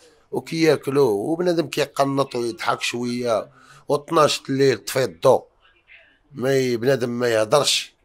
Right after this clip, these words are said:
اثناش الليل طفي الضو، داكشي قانوني. بعض المرات الوحده الماء راه غنسدوه،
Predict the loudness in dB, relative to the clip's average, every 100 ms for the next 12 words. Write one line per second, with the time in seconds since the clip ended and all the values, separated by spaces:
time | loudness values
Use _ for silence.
0 | _ _ 0 2 2 10 12 12 8 -10
1 | _ _ _ 0 2 2 0 -2 -2 _
2 | _ _ _ _ -20 _ -6 0 0 2
3 | 4 4 2 0 -4 -10 _ 2 2 2
4 | 2 6 6 4 0 0 4 4 6 6
5 | 6 8 4 2 -2 -6 -2 -2 -2 2
6 | 2 2 -4